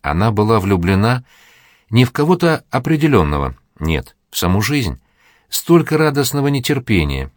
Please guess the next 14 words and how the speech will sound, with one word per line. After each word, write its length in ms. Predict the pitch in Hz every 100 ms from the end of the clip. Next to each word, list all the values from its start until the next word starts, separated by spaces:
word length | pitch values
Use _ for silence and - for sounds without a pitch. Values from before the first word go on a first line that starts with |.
| -
неясных 540 | 76 80 98 - 85
надежд 520 | 87 87 80 110 107 -
и 100 | 85
смутных 500 | - 98 - 90 -
ожиданий 680 | 87 92 95 120 101 69 64 _ _
жило 340 | 67 73 80 73
в 60 |
ее 140 | 76 71
душе, 380 | 80 - 110 104 _ _ _ _ _ _ -
что 180 | 117
девушка 440 | 127 180 180 - 160
словно 300 | 160 156 147
светилась, 680 | 160 156 - 78 67 - - _ _ -
озаряя 680 | 85 87 107 123 117 85